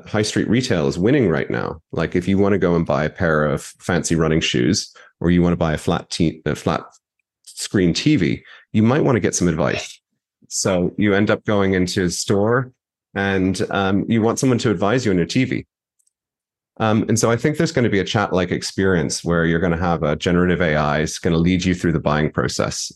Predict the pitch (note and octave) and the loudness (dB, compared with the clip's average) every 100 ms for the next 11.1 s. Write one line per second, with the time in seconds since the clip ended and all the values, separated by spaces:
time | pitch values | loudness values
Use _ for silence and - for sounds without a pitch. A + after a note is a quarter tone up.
0 | - F2 - F2+ F2+ F2 D#2+ - E2+ D#2+ | -4 -4 -2 -2 0 -2 -4 -2 0 0
1 | - - A1+ B1+ B1 G#2 G2 G2+ F#2+ F2 | 0 -2 0 0 0 0 0 -2 0 0
2 | E2 C#2+ C#2 - _ _ _ _ _ - | 0 0 -2 -6 _ _ _ _ _ 0
3 | G#2+ A2+ A2+ G2 G#2+ G#2+ G#2 A2+ A2+ A2 | 2 4 2 2 4 2 2 2 2 2
4 | F2 - F3 - G2 F2 E2 D#2+ E2 E2 | -2 0 0 0 2 2 0 -2 0 0
5 | D#2+ - E2+ F2+ F#2+ F2 - - - E2+ | 0 0 0 0 2 -2 -4 -12 -6 -2
6 | F2+ F#2 - E2+ - F#2 F#2 F2 F2 E2 | 0 -2 0 -2 0 0 2 2 0 -2
7 | - E2 - E2+ E2+ F2 F#2 E2+ D2 C#2+ | -2 -2 0 0 0 2 2 2 0 -2
8 | - C2 A1+ D2 - _ _ _ _ - | -2 -2 0 -2 -6 _ _ _ _ -4
9 | E2 - - - G2+ F#2 F2+ F2 F2 E2 | -2 -2 -4 0 0 2 2 0 0 0
10 | D#2 E2 - - D#2 C#2 D2 C#2+ - - | 0 0 -2 -2 -2 -2 -2 -4 -4 -10
11 | - | -16